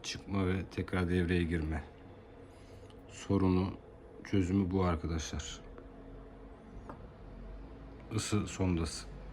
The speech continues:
Direksiyonun altında,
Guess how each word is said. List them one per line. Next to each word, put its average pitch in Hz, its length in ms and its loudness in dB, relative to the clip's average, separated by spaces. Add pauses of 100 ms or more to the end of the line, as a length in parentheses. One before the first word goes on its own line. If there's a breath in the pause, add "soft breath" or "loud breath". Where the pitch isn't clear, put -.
(2250)
Direksiyonun 110 500 10
altında, 101 680 8